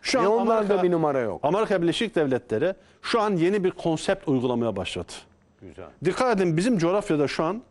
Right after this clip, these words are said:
Speaker 1: bakın Irak'ta karışıklıklar var. Birileri çıkıyor, kimliği meçhul adamlar. E, dün yirmi beş kişiyi öldürdüler, yüz altmış dokuz yaralı vardı dün. Dört gün önce yine kimliği belirsiz kişiler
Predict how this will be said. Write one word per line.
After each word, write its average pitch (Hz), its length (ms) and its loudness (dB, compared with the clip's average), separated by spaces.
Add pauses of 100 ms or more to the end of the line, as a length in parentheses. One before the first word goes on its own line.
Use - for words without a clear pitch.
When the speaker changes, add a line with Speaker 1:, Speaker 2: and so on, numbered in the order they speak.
(480)
Speaker 1:
bakın 139 260 0
Irak'ta 190 340 2
karışıklıklar 160 800 -2
var. 156 220 0
Birileri 170 380 2
çıkıyor, 170 480 -2 (160)
kimliği 175 280 2
meçhul 170 320 0
adamlar. 160 520 0 (460)
E, 139 540 2 (560)
dün 202 140 2
yirmi 185 260 2
beş 208 140 0
kişiyi 160 280 0
öldürdüler, 143 440 0
yüz 151 140 0
altmış - 240 -2
dokuz 151 260 0
yaralı 113 300 0
vardı 85 240 -6 (180)
dün. 120 200 -2 (1000)
Dört 240 180 0
gün 226 80 0
önce 220 200 0
yine 220 260 0
kimliği 202 340 -2
belirsiz 180 360 0
kişiler 190 380 -2